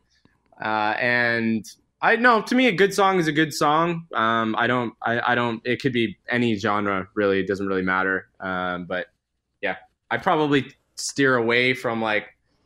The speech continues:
super hardcore type stuff, um, or super pop. Um, but I can like, you know, any number of pop songs, or I love Turnstile. They're a little bit more hardcore. So I'm, I'm pretty open. To me, if a, a good song is a good song.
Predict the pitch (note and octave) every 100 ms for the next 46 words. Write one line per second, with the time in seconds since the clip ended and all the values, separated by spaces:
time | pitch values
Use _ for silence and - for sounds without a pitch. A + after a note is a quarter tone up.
0 | _ _ _ _ - - D#3+ D3+ D3+ C3+
1 | B2+ C3 C3 - C3+ C3 C3 C3 B2+ B2
2 | - C3 B2+ B2 A#2 - F#2+ G#2 G#2 G#2
3 | A2+ G#2+ G#2 - - C#3+ C#3 C3 B2+ -
4 | _ _ _ - C3+ B2+ B2 - - _
5 | _ _ _ _ _ _ _ - G#2 G2+
6 | G2+ G2+ G2+ G2 F#2+ A#2 B2 - - C3
7 | D3 B2+ B2 A#2+ - - - - - _
8 | _ C3 A#2+ A#2 D3 E3 D3+ D3+ D3 C#3
9 | D#3+ D#3 D#3+ D#3 D#3 C#3+ A#2+ A#2 A2+ C3
10 | B2+ D3 C#3+ C#3+ D3 C#3 C#3 C3+ B2+ B2+
11 | B2+ B2+ B2+ B2 A#2+ B2 A#2+ - B2+ B2
12 | A#2 - G#2 G2+ - - - A#2+ C3+ D3
13 | G#3+ F3 D#3 A#2+ G2 B2 B2+ C3 A#2+ -
14 | A2+ A2 G#2+ A2+ A#2 B2 A#2+ A#2 G#2+ G#2
15 | G2+ G2